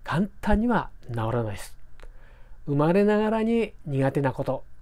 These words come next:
これはですね、親が叱り続けてもね、簡単には治らないんですよ。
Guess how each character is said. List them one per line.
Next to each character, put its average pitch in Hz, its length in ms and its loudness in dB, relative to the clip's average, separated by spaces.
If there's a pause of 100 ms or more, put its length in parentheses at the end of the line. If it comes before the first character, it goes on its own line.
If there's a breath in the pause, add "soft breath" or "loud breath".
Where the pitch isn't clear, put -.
こ 147 140 -2
れ 156 60 4
は 147 80 6
で 120 80 2
す - 60 -6
ね、 120 360 0
親 156 240 2
が 147 180 2
叱 - 380 -4
り 190 80 0
続 226 220 -4
け 202 100 2
て 143 80 -4
も 120 100 -6
ね、 - 220 -2 (400 soft breath)
簡 135 280 -4
単 202 260 0
に 254 80 2
は 233 80 2
治 170 60 2 (220)
ら 190 80 2
な 240 120 0
い 262 40 2
ん 226 40 2
で 175 60 0
す - 100 -4
よ。 127 160 2